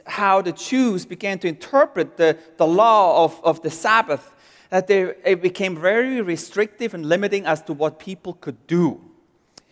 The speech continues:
Here's what happened in Jewish tradition. So they don't just have the Bible. They don't just have the Torah, which is the, the books of Moses, which tells, gives us the law, but then they have the interpretation of the law,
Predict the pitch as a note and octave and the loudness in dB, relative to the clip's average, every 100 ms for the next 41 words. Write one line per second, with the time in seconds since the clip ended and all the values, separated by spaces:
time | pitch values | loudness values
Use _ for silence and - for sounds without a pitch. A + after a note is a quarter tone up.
0 | _ _ - D4+ E4 C4 - G3 G3+ F#3+ | _ _ -2 -2 0 -2 2 0 0 -8
1 | D#3 F3 D#3+ E3 D3 E3+ E3 C3+ G2+ _ | -6 -2 -4 -4 -6 -6 -4 -10 -12 _
2 | _ _ _ _ _ _ F#3+ B3 E4 E4+ | _ _ _ _ _ _ 0 2 2 2
3 | D4+ B3 F3+ F3 - C3 C#3+ D3 A#2 G#2 | -2 2 0 0 -12 -4 0 0 0 -6
4 | - _ _ _ _ _ _ _ _ _ | -12 _ _ _ _ _ _ _ _ _
5 | E3+ A#3+ C#4 A#3 - F3+ F3 - D#3 - | -2 0 0 -2 0 2 2 0 -12 -4
6 | D#3+ C#3+ F3+ D#3+ C#3+ D3+ D3+ - C#3 - | -2 2 4 4 2 -2 -6 0 -2 -2
7 | - _ D3+ - F#3+ F#3+ D#3+ B2+ D#3+ F#3+ | -20 _ -8 0 0 0 -10 -6 0 2
8 | B3 E3+ D#3+ D#3+ D3+ - F#3 F3 E3+ G#3+ | 0 -4 -8 -8 -12 -2 0 0 2 -2
9 | A3+ D#3+ - B2+ A2+ B2 E3+ - - _ | 0 -10 -4 -2 2 2 2 -6 -20 _
10 | F3+ A3 B3+ C4 A#3+ A3 G#3 - F3+ D#3 | -2 0 2 2 2 0 0 -6 -8 -10
11 | - - A3+ A3 F3+ - - D4 C4+ - | -14 -4 -2 -2 -8 -10 -6 -4 -4 -8
12 | F3+ C#3 B2 C3+ B2 F#2+ F2 | -8 -8 -4 0 2 0 -2